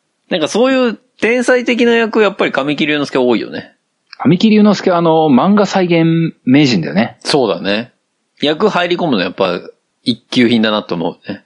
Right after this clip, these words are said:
Speaker 2: 本当だよね。神木隆之介とふ-、藤原竜也はとんでもねえよ。
Speaker 1: とんでもないね、あの二人。
Speaker 2: とんでもねえ、あの二人は。
Speaker 1: いや、実力はある二人なんだなと思いますけど。でもね。
Speaker 2: 藤原竜也にはこう、将棋部のあの人やってほしいな。
Speaker 1: あれね。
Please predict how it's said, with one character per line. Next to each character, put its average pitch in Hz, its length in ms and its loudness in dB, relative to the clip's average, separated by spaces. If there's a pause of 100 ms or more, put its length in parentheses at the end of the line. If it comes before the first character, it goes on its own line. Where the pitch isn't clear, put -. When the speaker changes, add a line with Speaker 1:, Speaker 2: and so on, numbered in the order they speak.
(120)
Speaker 2:
本 110 240 0
当 - 120 0
だ 98 80 2
よ 90 60 0
ね。 80 260 -6
神 120 240 0
木 120 140 2
隆 113 140 2
之 110 80 0
介 - 120 -2
と 107 120 -2
ふ-、 - 220 -6
藤 - 300 -2
原 139 100 0
竜 - 140 -4
也 101 140 -2
は 82 100 -4
と - 140 0
ん 131 40 4
で 139 100 2
も 135 100 0
ね 120 80 4
え 107 40 2
よ。 147 60 2
Speaker 1:
と 143 60 0
ん 135 40 0
で 135 60 2
も 127 140 0
な 120 120 -2
い 90 60 -6
ね、 92 80 -2
あ 92 100 -2
の 104 100 -4
二 - 140 -8
人。 - 80 -4
Speaker 2:
と 139 120 0
ん 165 120 4
で 165 100 2
も 165 100 2
ね 139 80 4
え、 - 20 2
あ 104 60 2
の 95 80 0
二 - 140 -6
人 87 60 -4
は。 80 120 -8 (520)
Speaker 1:
い - 40 -8
や、 95 200 -4
実 101 280 -4
力 98 200 0
は 98 200 2
あ 104 40 0
る 95 100 -4
二 - 60 -14
人 104 180 -2
な 92 140 -2
ん 87 40 -8
だ 87 100 -6
な 87 140 -6
と 85 80 -12
思 85 100 -8
い 87 40 -10
ま 85 100 -12
す - 60 -20
け - 100 -10
ど。 - 160 -12 (1300)
で 101 120 -2
も 92 140 -4
ね。 90 140 -2
Speaker 2:
藤 98 140 2
原 196 100 0
竜 101 200 -2
也 143 100 2
に 113 100 2
は 98 140 0
こ 87 680 2
う、 - 20 -8
将 131 180 0
棋 131 140 2
部 104 100 2
の 87 200 2
あ 90 40 0
の 104 80 2
人 104 140 -2
や 90 40 0
っ - 20 -16
て - 80 -6
ほ 80 40 -4
し - 100 -2
い 92 40 0
な。 165 440 2
Speaker 1:
あ 104 80 -4
れ 95 80 -4
ね。 196 380 -4